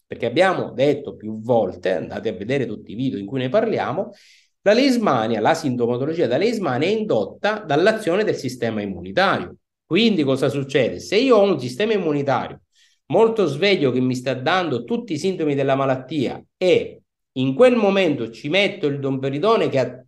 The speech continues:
attiva ancora di più il sistema immunitario, mi posso aspettare un aumento dei segni clinici addirittura tali da avere un paziente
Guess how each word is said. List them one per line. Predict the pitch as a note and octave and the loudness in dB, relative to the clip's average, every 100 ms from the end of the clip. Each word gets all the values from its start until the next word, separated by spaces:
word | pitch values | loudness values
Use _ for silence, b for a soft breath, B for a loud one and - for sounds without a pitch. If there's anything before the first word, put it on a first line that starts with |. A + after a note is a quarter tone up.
| _ | _
attiva | C3 B2+ B2+ - A#3+ C4 F#3 | -2 -2 -4 -6 2 2 2
ancora | B2+ A2 A2+ | 0 0 -2
di | A2 G#2+ | -4 -6
più | G3+ | -4
il | E3 | -4
sistema | A#2+ - F3+ | -4 -2 -2
immunitario, | A2+ B2+ G#3+ G3 A2+ A#2+ G#3 A3+ b b b _ - | -2 -2 -2 0 -2 -2 -2 -4 b b b _ -6
mi | D#3 | -2
posso | F3 A3+ A3 F3+ | 4 4 4 -2
aspettare | - B3+ B3+ F3 G3 | -2 -4 0 2 2
un | E3 | 0
aumento | C3+ D#3+ D#3+ B2+ | 0 0 0 -2
dei | G#2 G#2 | -6 -6
segni | - C#3 A#3 | -6 -4 -2
clinici | A3 A3+ A3+ | 0 2 2
addirittura | D#3 C3+ D#3+ G#3 G3+ - D#3+ D#3 F#3 | 2 0 0 -2 -6 0 2 4 4
tali | D#3 A2+ C3 G3 - _ _ _ _ | 2 0 0 -4 -6 _ _ _ _
da | - E3+ | 0 2
avere | G#3 D#3+ C3+ | 4 4 4
un | E3 | 2
paziente | G3 C#3+ B2+ A#2 A#2 C#3+ D#3+ D#3+ | 0 0 -2 -2 -2 -2 -2 -4